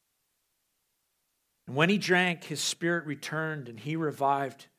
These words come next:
Therefore, the name of it was called En Hakor. It is at Lehi to this day. Verse twenty,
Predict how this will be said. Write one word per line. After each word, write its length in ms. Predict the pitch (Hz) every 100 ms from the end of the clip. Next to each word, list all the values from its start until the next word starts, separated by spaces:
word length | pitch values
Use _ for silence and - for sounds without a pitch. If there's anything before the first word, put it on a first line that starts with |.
| _ _ _
Therefore, 640 | - 151 196 208 - 175 170
the 100 | 147
name 460 | 139 139 156 185
of 120 | 202 185
it 100 | 190
was 160 | 180
called 360 | - 156 147 147
En 180 | 147 160
Hakor. 600 | 156 147 - 147 127 113 - _ _ _ _ _ _ _ _
It 100 | 131
is 120 | 147 147
at 160 | 165
Lehi 540 | 156 170 170 170 170 175 _ _ _ _
to 320 | - 160 156 160
this 360 | 135 147 143
day. 420 | - 139 131 120 110
Verse 160 | 123 -
twenty, 420 | - 143 143